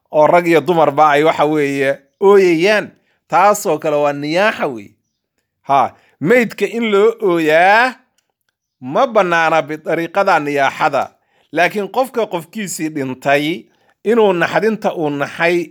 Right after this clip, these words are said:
ilma ka timaado, oo qalbigiisa uu khushuuco, oo uu naxo, taa lama diidana. Waa raxma, Ilaahay qofka quluubtiisa gelinaya, raxmad weeye, naxariis.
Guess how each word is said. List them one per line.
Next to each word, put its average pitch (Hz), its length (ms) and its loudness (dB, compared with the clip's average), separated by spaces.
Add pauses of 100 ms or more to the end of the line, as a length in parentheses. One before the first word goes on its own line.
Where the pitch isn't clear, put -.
ilma 202 360 0
ka 185 180 -2
timaado, 143 760 -2 (400)
oo 151 140 2 (100)
qalbigiisa 175 640 -2
uu 220 200 -4
khushuuco, 156 800 0 (360)
oo 208 180 4 (120)
uu 180 100 2
naxo, 175 500 -2 (280)
taa 196 220 2
lama 262 260 2
diidana. 165 600 -4 (500)
Waa 160 260 2
raxma, 185 580 -2
Ilaahay 185 320 -2
qofka 196 300 -6
quluubtiisa 185 640 -6
gelinaya, 160 480 0
raxmad 190 420 -2
weeye, 151 240 0
naxariis. 147 560 -4